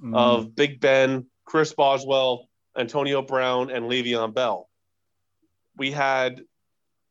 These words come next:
Speaker 2: <laughs> one of the scariest offenses in the league. Antonio Brown decided to be a diva. He's gone.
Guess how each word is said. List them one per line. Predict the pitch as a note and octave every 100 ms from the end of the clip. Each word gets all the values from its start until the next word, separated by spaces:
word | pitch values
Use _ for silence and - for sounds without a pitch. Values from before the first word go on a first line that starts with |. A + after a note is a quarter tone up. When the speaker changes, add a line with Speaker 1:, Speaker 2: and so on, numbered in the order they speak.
| _ _ _
Speaker 2:
<laughs> | D3+ -
one | F#3 - _ _ - F#3
of |
the | E3
scariest | - - F3+ E3+ D#3+
offenses | D3+ D3 C#3 C#3 C#3+
in | C3
the | A#2+
league. | A#2+ D3 A2 F#2+ - _ _ _ _ _ _ _ _ _ C3+
Antonio | A2+ C3 B2+
Brown | C3 C3+
decided | B2+ B2
to | A#2
be | A2+
a |
diva. | C3 C#3+ C3+
He's | B2+ A#2
gone. | C3 C3 B2+ B2+